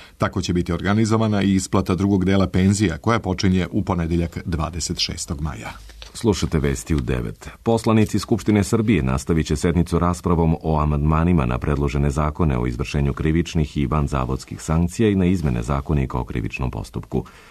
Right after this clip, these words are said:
Speaker 2: Izmenama tog zakonika predviđeno je da sud izgrednicama, izgrednicima koji ponavljaju nasilje na sportskim priredbama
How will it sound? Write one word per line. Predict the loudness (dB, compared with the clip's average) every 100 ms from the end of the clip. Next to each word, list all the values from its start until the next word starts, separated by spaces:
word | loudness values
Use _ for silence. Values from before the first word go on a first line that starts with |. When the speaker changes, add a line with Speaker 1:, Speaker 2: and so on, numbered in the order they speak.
| -20 -18 -4
Speaker 2:
Izmenama | -2 0 -2 -2
tog | -2 0
zakonika | 0 0 2 0 2 -2
predviđeno | -2 -4 -4 0 0
je | 0
da | -2
sud | -2 -2 -2
izgrednicama, | -4 -6 -4 0 0 0 0 0
izgrednicima | 0 -2 0 0 0 0 0
koji | 0 -4 -6
ponavljaju | -4 -2 0 0 0
nasilje | 0 -4 -4 -4 -4
na | -6
sportskim | -6 -6 -6 -8 -8
priredbama | -6 -2 0 2 2